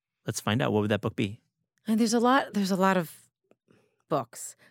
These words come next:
Speaker 2: Um,
Speaker 1: <laughs> Yeah, there
Speaker 2: I'm,
Speaker 1: are.
Speaker 2: you know, there's a, there's a
Speaker 1: <laughs>
Speaker 2: book
Speaker 1: Lots have been
Speaker 2: idea I
Speaker 1: written.
Speaker 2: have, but I don't wanna tell it to you yet 'cause I'm currently
Speaker 1: Why?
Speaker 2: working on it. No, 'cause I'm working on it and I will tell you
Speaker 1: Your
Speaker 2: when I
Speaker 1: pitch?
Speaker 2: can maybe get it made and write it.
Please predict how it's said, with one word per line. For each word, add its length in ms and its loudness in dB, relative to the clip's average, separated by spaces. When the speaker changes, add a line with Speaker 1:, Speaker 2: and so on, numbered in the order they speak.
Speaker 2:
Um, 380 -2
Speaker 1:
<laughs> 100 -2
Yeah, 80 4
there 160 4
Speaker 2:
I'm, 160 4
Speaker 1:
are. 80 4
Speaker 2:
you 80 4
know, 140 4
there's 200 4
a, 140 4
there's 240 2
a 60 0
Speaker 1:
<laughs> 100 -4
Speaker 2:
book 120 6
Speaker 1:
Lots 160 4
have 140 4
been 100 6
Speaker 2:
idea 60 6
I 120 6
Speaker 1:
written. 80 2
Speaker 2:
have, 220 2
but 100 2
I 60 2
don't 160 4
wanna 160 2
tell 180 2
it 160 -6
to 120 -2
you 60 2
yet 300 2
'cause 160 -2
I'm 180 0
currently 460 2
Speaker 1:
Why? 40 -2
Speaker 2:
working 300 2
on 140 2
it. 60 0
No, 100 0
'cause 160 -2
I'm 100 4
working 280 2
on 120 4
it 100 2
and 140 0
I 120 2
will 120 -2
tell 220 2
you 100 4
Speaker 1:
Your 80 6
Speaker 2:
when 140 2
I 100 4
Speaker 1:
pitch? 160 -4
Speaker 2:
can 100 0
maybe 200 2
get 160 2
it 100 -4
made 340 2
and 200 0
write 220 4
it. 160 2